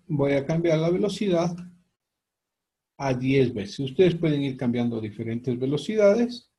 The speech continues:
Voy a cambiar el color. Vamos a volver a trabajar con el color naranja.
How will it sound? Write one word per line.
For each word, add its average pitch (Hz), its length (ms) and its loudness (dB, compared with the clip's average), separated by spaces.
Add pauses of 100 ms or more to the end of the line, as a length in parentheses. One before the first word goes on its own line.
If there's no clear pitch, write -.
(520)
Voy 131 200 4
a 120 120 4
cambiar 120 560 0
el 165 280 0
color. 208 520 4 (1400)
Vamos 113 300 -2
a 110 60 2
volver 107 340 0
a 117 100 0
trabajar 120 380 -4
con 113 140 -6
el 101 160 -6
color 110 320 -6 (560)
naranja. 165 720 0